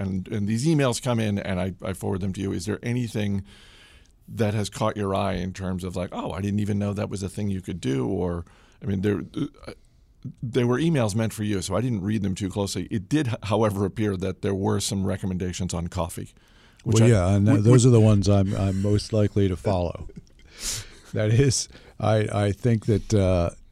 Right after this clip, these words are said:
Speaker 2: w-, one, I'm gonna need some.
Speaker 1: Yeah.
Speaker 2: Right? I mean, it's a long trip.
Speaker 1: It's a fifteen-hour flight.
Speaker 2: It's fifteen hours from Houston to Auckland, and, uh, it lands in Auckland at six in the morning-ish. And granted, I'll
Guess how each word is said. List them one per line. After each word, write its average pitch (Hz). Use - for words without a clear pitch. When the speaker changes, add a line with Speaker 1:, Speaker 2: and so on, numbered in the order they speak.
Speaker 2:
w-, 110
one, 156
I'm 113
gonna 95
need 90
some. -
Speaker 1:
Yeah. 120
Speaker 2:
Right? 101
I 90
mean, 92
it's 92
a 98
long 104
trip. -
Speaker 1:
It's -
a 110
fifteen-hour 113
flight. 101
Speaker 2:
It's -
fifteen 143
hours 113
from 98
Houston 95
to 87
Auckland, -
and, 78
uh, 80
it 78
lands 87
in 82
Auckland 82
at 90
six -
in 85
the 80
morning-ish. -
And 78
granted, 117
I'll 90